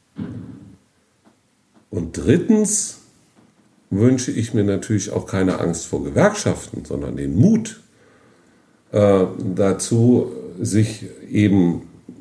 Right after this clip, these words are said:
auch demokratisch zu engagieren. Und Demokratie braucht immer das Bewusstsein aller,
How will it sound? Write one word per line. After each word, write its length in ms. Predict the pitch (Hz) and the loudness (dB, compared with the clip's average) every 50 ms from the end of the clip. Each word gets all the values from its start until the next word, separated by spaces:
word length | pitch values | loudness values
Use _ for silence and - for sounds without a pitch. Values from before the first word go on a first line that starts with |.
| - - - - - - | -20 -20 -20 -20 -12 -6
auch 180 | - 90 - - | -6 -6 -4 -2
demokratisch 880 | - 131 92 87 85 82 - 160 165 180 180 - 87 82 - - - | -2 0 0 0 0 -2 -2 0 0 0 0 0 -4 -6 -6 -8 -10
zu 480 | - - - 98 85 73 71 71 73 - - - - - - _ - - | -8 0 2 2 4 4 2 -2 -6 -10 -16 -20 -20 -20 -20 _ -6 -2
engagieren. 840 | 87 87 82 80 78 76 73 73 80 90 101 110 113 - - - | 0 2 2 2 2 0 0 0 0 2 4 4 2 2 0 -4
Und 420 | - 95 85 82 82 80 - - 92 | -4 -2 0 0 0 -2 -2 -2 0
Demokratie 520 | 92 98 90 - 90 98 - - - - | 0 0 0 0 0 -2 -2 -2 -6 -8
braucht 380 | - - - 117 117 113 113 - | -8 -2 0 0 0 2 2 2
immer 180 | 117 107 104 | 2 4 4
das 220 | 104 98 95 - - | 2 0 -2 -2 -2
Bewusstsein 560 | 92 87 87 92 - - - - - - 82 | -2 -2 -2 -2 -6 -6 -6 -4 -4 -4 -4
aller, 420 | - - 76 73 - - - - | -6 -4 -4 -4 -4 -6 -8 -10